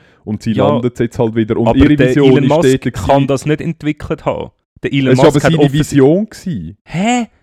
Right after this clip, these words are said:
Speaker 2: Das kann doch nicht seine Vision
Speaker 1: <clears throat>
Speaker 2: gewesen sein. Da,
Speaker 1: Doch,
Speaker 2: äh,
Speaker 1: wieso nicht?
Speaker 2: das ist doch, äh, äh, äh, er bietet offensichtlich gute Rahmenbedingungen für gescheite Köpfe.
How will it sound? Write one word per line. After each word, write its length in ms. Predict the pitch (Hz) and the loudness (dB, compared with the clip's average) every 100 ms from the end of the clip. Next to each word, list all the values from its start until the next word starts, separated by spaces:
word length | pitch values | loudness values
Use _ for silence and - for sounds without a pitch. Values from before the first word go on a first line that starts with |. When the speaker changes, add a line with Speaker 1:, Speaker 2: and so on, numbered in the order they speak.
| _ _ - | _ _ -4
Speaker 2:
Das 160 | 165 | -2
kann 120 | 185 | 0
doch 100 | 175 | -2
nicht 160 | 156 180 | -2 -4
seine 240 | - 180 | -4 -4
Vision 340 | 170 160 151 185 | -4 -4 -2 -2
Speaker 1:
<clears throat> 100 | 143 | -2
Speaker 2:
gewesen 180 | 113 214 | -4 -6
sein. 260 | - 196 | -6 -6
Da, 280 | 123 156 151 - _ | 0 0 0 -4 _
Speaker 1:
Doch, 80 | 107 | -6
Speaker 2:
äh, 60 | |
Speaker 1:
wieso 240 | 101 123 101 | -4 -2 -2
nicht? 340 | 95 180 - - _ | -2 -4 -4 -14 _
Speaker 2:
das 160 | - 165 | -6 -4
ist 260 | 185 175 196 | -6 -2 -2
doch, 140 | 160 | -2
äh, 140 | - - _ | -6 -16 _
äh, 540 | - 139 - 143 143 123 | -8 -6 -4 -4 -4 -6
äh, 40 | 123 | -4
er 160 | 147 | -4
bietet 320 | - 170 156 | -4 -8 -6
offensichtlich 720 | - 170 165 - 170 - 156 - | -6 -6 -6 -6 -6 -6 -12 -4
gute 320 | 151 - 135 | -4 -2 -2
Rahmenbedingungen 680 | 131 151 151 127 120 131 - | 0 -2 -6 -6 -6 -6 -10
für 100 | - | -12
gescheite 320 | - 139 120 | -10 -10 -8
Köpfe. 460 | 120 147 160 - | -4 -4 -6 -14